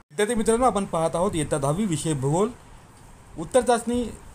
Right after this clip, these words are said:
वीस मार्काची आहे. वेळ आहे चाळीस मिनिटे तुम्हाला सोडवण्यासाठी. बघूया प्रश्नांची उत्तरे.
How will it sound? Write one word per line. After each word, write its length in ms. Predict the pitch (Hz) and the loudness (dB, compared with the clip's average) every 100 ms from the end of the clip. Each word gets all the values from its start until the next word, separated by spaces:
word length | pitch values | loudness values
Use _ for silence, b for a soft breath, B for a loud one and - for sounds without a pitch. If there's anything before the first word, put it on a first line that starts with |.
| - | -14
वीस 300 | 139 220 220 | -4 -4 0
मार्काची 340 | 214 214 208 | 0 0 0
आहे. 140 | 202 220 | 0 0
वेळ 200 | 175 180 | 2 2
आहे 160 | 175 | 2
चाळीस 280 | 175 160 165 | 0 0 0
मिनिटे 180 | 175 170 | -6 -4
तुम्हाला 220 | 156 147 | -2 -2
सोडवण्यासाठी. 500 | 151 135 135 143 156 | 0 -2 -2 -4 -6
बघूया 360 | 165 131 147 214 | -2 -2 0 -2
प्रश्नांची 480 | 233 131 - 139 135 | -4 -6 -6 -6 -8
उत्तरे. 280 | 117 156 | -8 -8